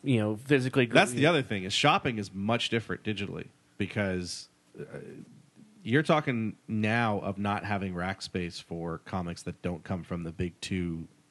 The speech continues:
Speaker 2: big two and a half.
Speaker 1: Sure.
Speaker 2: You imagine what a digital marketplace is gonna look at,
Speaker 1: Mm-hmm.
Speaker 2: where you have to scroll through page after page after page to find comics from Boom, I D W, Dynamite, Zenescope.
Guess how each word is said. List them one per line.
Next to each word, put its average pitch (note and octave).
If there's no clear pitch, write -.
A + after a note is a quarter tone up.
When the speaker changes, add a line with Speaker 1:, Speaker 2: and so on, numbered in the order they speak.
Speaker 2:
big F#2+
two G2
and F2
a E2+
half. -
Speaker 1:
Sure. A#2+
Speaker 2:
You C#3
imagine A2+
what A2
a F#2
digital G2+
marketplace B2
is -
gonna C3
look C3+
at, C#3
Speaker 1:
Mm-hmm. G#2
Speaker 2:
where G2
you G#2+
have B2+
to A2
scroll G#2
through G#2
page G#2+
after G#2
page F#2+
after F#2+
page F#2+
to F#2+
find F2+
comics F2
from F#2
Boom, F#2
I F#2
D F#2
W, F2
Dynamite, F#2
Zenescope. F#2